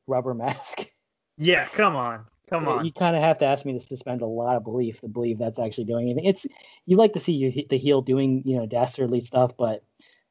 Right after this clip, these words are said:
Speaker 1: he, the dude's wearing a rubber mask. You, you're
Speaker 2: Yeah.
Speaker 1: not gonna, he's fine.
Speaker 2: And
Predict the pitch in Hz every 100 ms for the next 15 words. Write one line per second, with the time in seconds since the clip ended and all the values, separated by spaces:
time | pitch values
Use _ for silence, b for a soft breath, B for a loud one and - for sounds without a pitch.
0 | _ - 143 147 143 160 131 123 120 110
1 | 101 104 95 80 82 80 - _ _ -
2 | 117 117 95 127 127 117 98 110 98 101
3 | - _ _ _ - 120 - 90 101 -
4 | - _ _ _ _ _ 175 196 185